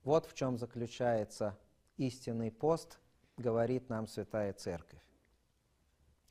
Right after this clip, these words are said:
Будем вслушиваться в эти наставления, которые мы слышим и в Великом Каноне,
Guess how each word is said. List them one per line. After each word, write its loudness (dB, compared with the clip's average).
Будем 4
вслушиваться 2
в 6
эти 4
наставления, 2
которые 2
мы 2
слышим 0
и 0
в -2
Великом 0
Каноне, 0